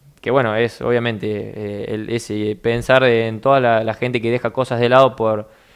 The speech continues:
por ayudar a uno y, y bueno, eh, justamente en ese momento que, que uno se quiebra o por ahí piensa en eso. Y después, bueno, cuando subimos al, al podio ya es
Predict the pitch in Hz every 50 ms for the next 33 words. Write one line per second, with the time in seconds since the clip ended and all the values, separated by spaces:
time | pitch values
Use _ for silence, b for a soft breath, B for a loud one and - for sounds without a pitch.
0 | b b b - 110 110 113 110 123 120 131 131 131 139 151 170 185 190 202 214
1 | 190 147 123 117 113 110 110 107 107 107 113 - - - 107 107 104 104 120 -
2 | _ 104 101 104 104 - - 113 117 - 110 113 117 120 117 117 113 110 107 b
3 | b b b b b b b 101 107 110 - 113 110 113 120 117 113 104 - 107
4 | 104 104 107 - - 104 104 110 113 113 110 101 - - - - - 104 90 -
5 | 127 135 139 139 143 143 139 131 117 110 107 107 - 110 107 113 107 107 113 113
6 | 113 110 - - _ - - - 123 120 117 117 110 - 107 107 107 101 - -
7 | 104 104 - - - 113 113 113 110 143 151 151 151 139 117 110 110 110 110 107
8 | 117 113 113 123 127 123 117 113 110 110 110 107 104 104 107 - _ _ _ _
9 | _ - - - - _ _ _ _ _ - - 113 98 - 127 131 139 139 135
10 | 135 127 120 117 110 107 - - 120 113 117 120 120 117 113 110 -